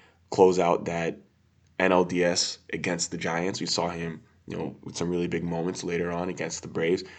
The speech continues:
Trey Turner was great all season long. Just great moves, great moves by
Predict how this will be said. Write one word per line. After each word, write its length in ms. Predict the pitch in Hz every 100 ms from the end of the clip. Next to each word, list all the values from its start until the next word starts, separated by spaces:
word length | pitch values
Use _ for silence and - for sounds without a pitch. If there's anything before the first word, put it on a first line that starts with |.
| -
Trey 160 | - 101
Turner 340 | 98 98 101
was 160 | 92 85
great 380 | 92 85 85 -
all 160 | 87 85
season 380 | - 92 85 82
long. 340 | 80 87 123 - _ _ _ _ _ _ - -
Just 300 | 123 - - _ _ _ _ _ _ _ _ _ - -
great 220 | 110 110
moves, 420 | 90 98 - - -
great 240 | - 95
moves 240 | 92 92 87
by 400 | 90 85 82